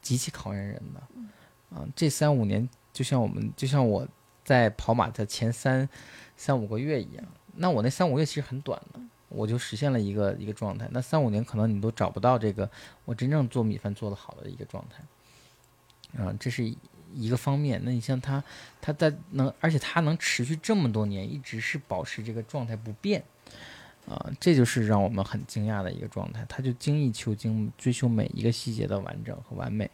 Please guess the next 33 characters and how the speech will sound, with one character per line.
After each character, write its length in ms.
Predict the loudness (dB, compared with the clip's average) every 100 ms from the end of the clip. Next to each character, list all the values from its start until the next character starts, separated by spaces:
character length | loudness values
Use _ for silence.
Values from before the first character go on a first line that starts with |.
| -12 -20 -20 -20 -20 -18
啊， 100 | -16 -16 -20 -20 -20 _
然 100 | -6
后 80 | 0
让 220 | 2 2
你 80 | 2
能 240 | 0 -2 -2
体 260 | -6 -2 2
验 140 | 4
到 200 | 6 4
这 160 | 4 2
个 140 | 2
最 220 | 0 0
好 200 | 0 0 -8
的 100 | -6
一， 140 | -6 -6 -16 -20 _ _ _
一 100 | -8
个， 180 | -4 -4 -6
一 120 | -12
口 200 | -10 -12
食 180 | -12 -14
物。 160 | -14 -16 -18 _ -20 -20 _
它 100 | -6
不 120 | 0
光 220 | 6 8 8
是 360 | 6 6 6 0 _ -20 -10
寿 220 | -2 0
司 120 | 0
之 140 | -4 -4
神 220 | -2 -2
是 80 | 0
这 140 | 0
样 100 | -2
的， 100 | -2